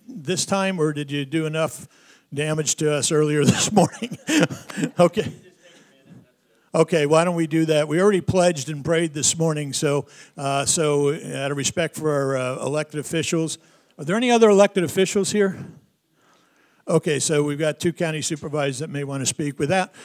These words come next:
I'm gonna, uh, pass the microphone on to Commissioner Burns for any comments he may have. Thank you.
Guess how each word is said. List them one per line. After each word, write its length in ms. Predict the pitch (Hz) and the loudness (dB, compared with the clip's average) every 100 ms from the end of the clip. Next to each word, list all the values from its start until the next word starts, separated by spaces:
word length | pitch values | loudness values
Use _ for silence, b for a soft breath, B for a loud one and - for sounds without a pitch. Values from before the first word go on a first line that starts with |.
| B B | B B
I'm 120 | 165 | -4
gonna, 140 | 185 170 | 2 2
uh, 540 | 185 147 147 135 139 127 _ | 2 0 -2 -2 -4 -8 _
pass 300 | 165 165 - | 0 0 -2
the 80 | 165 | -4
microphone 500 | 165 175 165 165 151 | -4 -6 -4 -2 0
on 220 | 151 151 | -4 -4
to 160 | 139 | -8
Commissioner 440 | - 151 151 156 147 | -8 -4 -4 -4 -4
Burns 320 | 131 147 147 | -2 -2 -4
for 120 | - | -6
any 120 | 143 | -8
comments 440 | 135 147 135 127 - | -6 -6 -6 -6 -8
he 80 | 127 | -8
may 140 | 117 | -10
have. 240 | 117 - | -12 -14
Thank 280 | - - | -12 -12
you. 80 | - | -12